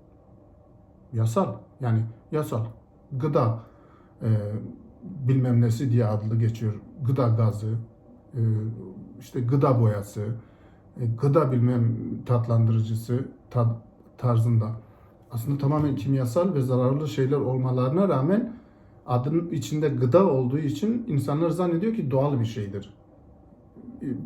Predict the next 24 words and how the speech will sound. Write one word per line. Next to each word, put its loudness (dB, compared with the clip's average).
bazı, 4
e, -6
meyve 4
sularının -2
içerisinde -4
taneler -2
var. -2
Yani 0
o, 0
e, -2
meyvenin 2
taneleri, 0
parçacıkları, -2
kabuklarının 0
parçaları 0
falan -2
var. 2
Gerçekten 0
insanın 0
ağzına 0
geliyor 0
ama 0
onun 4
da 2